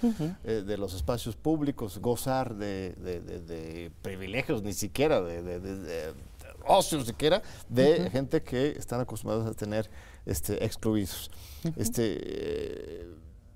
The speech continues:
Speaker 2: no sé, es, a mí me asustó leer algunos datos electorales de dos mil dieciocho,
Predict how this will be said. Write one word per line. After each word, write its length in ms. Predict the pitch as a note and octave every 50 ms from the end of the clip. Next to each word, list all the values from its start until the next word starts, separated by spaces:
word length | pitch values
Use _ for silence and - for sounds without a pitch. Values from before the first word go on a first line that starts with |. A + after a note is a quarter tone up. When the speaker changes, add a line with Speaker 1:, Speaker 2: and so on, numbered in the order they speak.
| - - -
Speaker 2:
no 180 | D3+ C#3+ E3
sé, 380 | D#3 - - D#3 C#3 A2+ E2 C#3
es, 240 | D3 - - - - - - - - - - - - - - - - - - - - - - - -
a 60 | C3
mí 60 | D#3
me 100 | F3 F#3
asustó 560 | D#3 - - A#2 - - B2+ A#2+ A#2+ - - - -
leer 300 | - A2 A2 A2+ A2+ A#2 - - - - -
algunos 360 | G2+ G#2+ G#2+ A2 A#2+ A#2+ A2+
datos 560 | A#2 A2+ A2 - - A2+ A2 G#2+ - - - -
electorales 560 | - G#2+ G#2 G2+ - - G#2 G#2 G#2 G#2+ G#2+
de 40 | G#2+ G2+
dos 140 | G2+ F#2+
mil 80 | A2+ G#2+
dieciocho, 420 | G#2+ A2 - - D#3 D3 - -